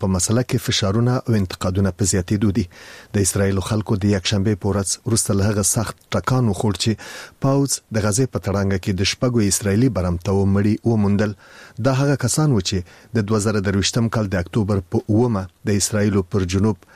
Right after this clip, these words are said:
د حماس ډلې د برید پر مهال ژوندي نیول شوي وو. د دې برمتاو د وژل کېدو په غبرګون کې په اسرائیلو کې له پراخو اعتراضونو وروسته نتنیاهو له خپلو خلکو له دې کبله بخښنه وغوښته چې د خپلو وګړو په ژغورنه کې پاتې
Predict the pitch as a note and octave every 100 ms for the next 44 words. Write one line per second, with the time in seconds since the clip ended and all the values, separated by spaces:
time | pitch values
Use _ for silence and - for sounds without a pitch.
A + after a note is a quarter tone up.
0 | - A2+ F#2+ G#2 G#2 G#2+ - A2 G#2+ G2+
1 | G2 F2 A2 - G2 F2+ F2+ A2 - F#2+
2 | G2+ G2 G#2+ F#2 F#2+ G2 - A2+ G2+ G2+
3 | G#2+ - _ _ _ - - - - C3+
4 | C#3+ C#3 C3 B2 C#3 C3+ A#2+ A2 A2 G2
5 | A#2 B2 A#2 F#2 F2 F#2 F2 A2+ F#2+ F#2+
6 | F#2 G#2+ G2+ - A#2 A2+ A2 - A2+ G2+
7 | - G#2+ A2 - G#2+ G2+ - F#2+ F2+ G2
8 | F#2 G2+ B2+ - F#2 - - - - C#3+
9 | C3 C3 B2+ A#2+ C3 A#2+ G2 - A#2 A2+
10 | B2+ B2+ - G#2+ G#2+ D3 A2+ F#2+ F#2 E2+
11 | F2+ C#3+ C#3+ C3 A#2+ C#3 - D#3 - -
12 | - - - G2+ - G2+ F#2+ G2 G2+ C3
13 | - G#2 - F#2+ F#2+ G2 F2 A#2 - G2